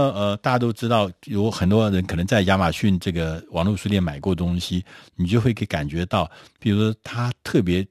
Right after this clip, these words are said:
强调的，第一个是，呃，客户要在我的线上能够一次购足、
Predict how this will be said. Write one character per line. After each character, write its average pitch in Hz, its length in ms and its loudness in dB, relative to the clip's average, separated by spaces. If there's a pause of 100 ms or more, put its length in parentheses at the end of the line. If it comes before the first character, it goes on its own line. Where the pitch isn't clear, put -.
强 82 360 -4
调 107 220 2
的， 78 200 -8 (360)
第 113 120 2
一 117 60 2
个 98 100 4
是， 87 240 -2 (440)
呃， 85 160 -6
客 120 220 2
户 92 220 -4
要 90 320 0 (200)
在 107 180 2
我 76 140 0
的 82 80 -2
线 92 240 0
上 92 200 0
能 85 140 0
够 92 260 0
一 107 140 0
次 - 260 0
购 104 280 4
足、 71 260 -12